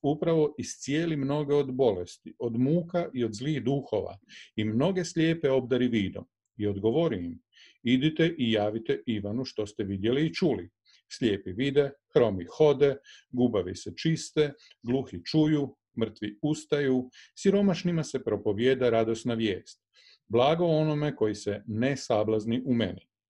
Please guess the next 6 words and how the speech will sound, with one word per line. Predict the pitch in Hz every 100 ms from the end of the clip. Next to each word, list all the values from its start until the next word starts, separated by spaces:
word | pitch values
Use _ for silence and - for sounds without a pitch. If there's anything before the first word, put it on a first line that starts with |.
| _ _ - - - - _ -
Kada | 123 -
su | - -
ošli, | 190 233 - 226 -
otišli | 143 190 202 - 196
Ivanovi | - 143 139 131 113 107
poslanici, | 110 110 104 101 95 202